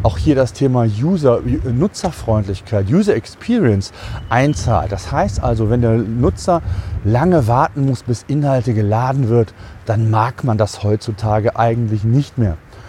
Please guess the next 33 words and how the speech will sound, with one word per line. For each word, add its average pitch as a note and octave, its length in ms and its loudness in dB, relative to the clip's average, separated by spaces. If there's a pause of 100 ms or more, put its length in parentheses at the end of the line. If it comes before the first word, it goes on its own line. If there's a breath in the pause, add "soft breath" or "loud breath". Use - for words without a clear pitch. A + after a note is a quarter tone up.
(260 loud breath)
Und D3 80 0
letztendlich D3+ 500 -2
hat C#3+ 160 -8
Google C#3 240 2
das B2 220 2
mit B2 160 2
in C3+ 160 0
seine B2 400 2
Richtlinien C3+ 500 0
aufgenommen D3+ 600 -2
und C3 120 -2
gesagt, C3 400 0 (300 loud breath)
das B2+ 160 0
ist D3 140 -6
für B2+ 100 2
uns A#2 180 0
auch C#3+ 200 0
ein B2+ 100 0
wichtiges A#2+ 420 -4
Kriterium, C#3+ 680 2
denn C3 260 2 (320 loud breath)
eine B2+ 220 2
gute C#3+ 280 -2
Seite A#2+ 520 2
hat C3 160 -2
nicht D3 200 -4
nur C#3 120 0
guten C3+ 260 -2
Inhalt, C#3+ 400 2
sondern B2+ 280 0
ist - 180 -8
auch A#2 120 -2
direkt, B2 440 -2